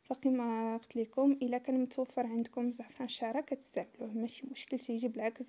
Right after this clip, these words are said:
بنين وكيعطي اللون حتى هو. كنضيفو مليحه وشويه ديال الزويته بلديه. بالنسبه اللي عنده السمن كيدير السفن، واللي ما عندوش كيكتفي بزيت العود. فصافي كنخلطوا العناصر مع بعضياتها مزيان مزيان حتى كيتجانسوا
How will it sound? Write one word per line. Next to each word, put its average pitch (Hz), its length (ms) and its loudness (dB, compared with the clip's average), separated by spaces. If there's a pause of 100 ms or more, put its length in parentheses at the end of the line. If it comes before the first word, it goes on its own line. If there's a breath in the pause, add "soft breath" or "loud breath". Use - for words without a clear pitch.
بنين 226 340 0
وكيعطي - 380 -4
اللون 247 260 -2
حتى 240 120 -2
هو. 226 320 0 (500 loud breath)
كنضيفو 269 420 4
مليحه 240 520 0 (420 soft breath)
وشويه 294 320 4
ديال 254 200 4
الزويته 226 380 0
بلديه. 214 560 -2 (160)
بالنسبه 277 560 6
اللي 277 180 8
عنده 247 260 6
السمن 277 380 4 (560)
كيدير 226 300 2
السفن، 302 420 -4 (240)
واللي 339 180 4
ما 240 120 6
عندوش 240 360 -4 (100)
كيكتفي 349 460 0
بزيت 269 340 -2
العود. - 320 -2 (1500 loud breath)
فصافي 339 440 8
كنخلطوا 269 640 4
العناصر 254 520 2
مع 220 180 2
بعضياتها 247 600 2
مزيان 254 960 2
مزيان 240 260 2
حتى - 240 -2
كيتجانسوا 233 800 0